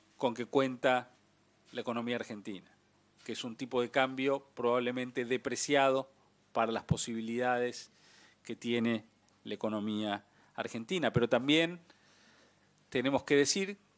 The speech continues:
que ha habido un corte en el financiamiento a los mercados emergentes en general y que se han estado depreciando, eh, las monedas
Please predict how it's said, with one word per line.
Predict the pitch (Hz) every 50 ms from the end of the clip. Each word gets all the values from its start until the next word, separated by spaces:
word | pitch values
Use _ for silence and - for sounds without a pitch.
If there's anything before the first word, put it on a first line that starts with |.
| _ _ _
que | - 135 135 135 143 139 - _ _
ha | - 135 143 151 143
habido | 143 151 165 151 143
un | 135 127
corte | 117 - 190 190 160 151 - - 127 110 - - _ -
en | 123 113
el | 117 107
financiamiento | - 123 117 120 113 - 131 123 139 151 156 139 120 110 101 - 107 95 92 - _ _ _ _ _ _ _ _ _ _ -
a | - 110 110
los | 110 110 104 - - - -
mercados | 117 110 110 - 151 139 120 -
emergentes | 127 117 117 - - 147 135 123 113 - 113 - - - - _ -
en | 117 127
general | - - 147 165 180 202 190 196 208 220 - _ _ _
y | - -
que | - 123
se | - -
han | 156 147
estado | - - 160 151 147
depreciando, | 135 123 - 123 120 - - 143 143 143 143 143 139 143 147 151 - - - - - - - - - - _ _ _ _ _ _ _
eh, | 131 117 107 104 101 104 - - _ - _ _ -
las | 117 107 101
monedas | 113 117 123 135 139 139 143 135 127 - - - - -